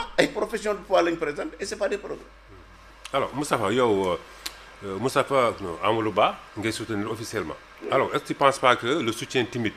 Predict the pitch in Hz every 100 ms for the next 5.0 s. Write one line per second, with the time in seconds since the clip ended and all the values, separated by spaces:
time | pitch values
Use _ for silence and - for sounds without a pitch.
0 | 101 107 120 101 95 - - - - -
1 | 101 104 117 110 107 98 92 - 90 85
2 | - - - - - 131 135 143 117 131
3 | 120 117 117 127 127 113 110 - 151 156
4 | 131 135 135 - 139 139 135 135 123